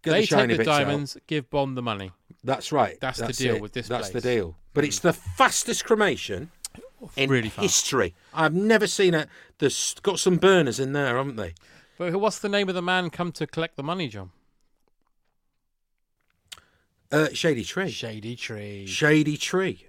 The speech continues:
Speaker 2: Yeah.
Speaker 1: Um, Shady Tree, and, uh, he, you'll discover later he, he's, he's got an act at the,
Speaker 2: Yeah.
Speaker 1: uh, at the, the White Hotel.
Speaker 2: The White House.
Speaker 1: It was very.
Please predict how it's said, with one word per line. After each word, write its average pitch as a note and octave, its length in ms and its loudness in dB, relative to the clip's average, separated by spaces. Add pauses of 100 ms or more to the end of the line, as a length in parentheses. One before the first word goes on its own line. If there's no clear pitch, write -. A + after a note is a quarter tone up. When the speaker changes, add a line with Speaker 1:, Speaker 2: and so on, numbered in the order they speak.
Speaker 2:
Yeah. C3 400 0
Speaker 1:
Um, C3 180 -6 (540)
Shady D#3 340 2
Tree, D#3+ 460 2
and, C#3 200 0
uh, C#3+ 240 0
he, C#3 180 -4
you'll C#3+ 200 -4
discover C#3 380 -4
later D3 540 0
he, C3 180 -4
he's, C#3 220 -8
he's C3 200 -8
got B2+ 200 -8
an - 60 -6
act - 360 -6 (140)
at B2+ 180 -8
the, A#2 180 -6
Speaker 2:
Yeah. G#2+ 300 -6 (120)
Speaker 1:
uh, B2+ 40 -8
at B2+ 100 -8
the, B2 160 -4 (100)
the A#2 100 -2
White C#3 500 2
Hotel. A#2 480 -8 (100)
Speaker 2:
The B2 100 -16
White B2 180 -10
House. C3 480 -12 (240)
Speaker 1:
It - 60 -14
was C#3+ 100 -6
very. A#3+ 380 4